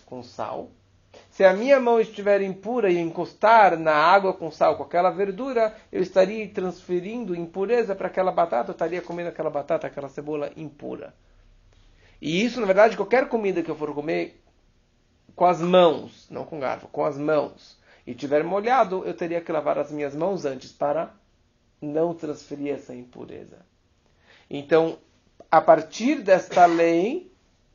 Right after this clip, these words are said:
isso se aplica também para qualquer pessoa,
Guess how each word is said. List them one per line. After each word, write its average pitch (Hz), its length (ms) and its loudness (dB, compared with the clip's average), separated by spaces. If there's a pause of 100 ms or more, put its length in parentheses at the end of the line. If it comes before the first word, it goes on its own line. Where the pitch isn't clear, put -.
(640)
isso 196 320 -8
se - 180 -4
aplica 220 460 0
também 220 340 -6
para 190 200 0
qualquer 196 840 4
pessoa, 127 640 -8